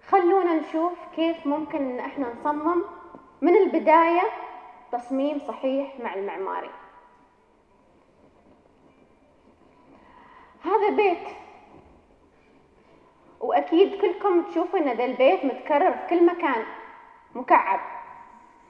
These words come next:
أنا أعطيه صراحة نجمة واحدة، حتى ولو كانت فيه المساحات أو كانت فيه المفاهيم اللي ذكرناها قبل، بعد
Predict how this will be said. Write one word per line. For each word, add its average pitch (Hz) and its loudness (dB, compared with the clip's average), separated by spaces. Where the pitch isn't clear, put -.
أنا 269 -2
أعطيه 277 -4
صراحة 269 -4
نجمة 214 -8
واحدة، 185 -10
حتى 359 0
ولو 262 6
كانت 269 -4
فيه 269 -4
المساحات 240 0
أو 220 2
كانت 269 -2
فيه 277 -4
المفاهيم 262 -2
اللي 254 -2
ذكرناها 262 -4
قبل، 277 2
بعد 220 0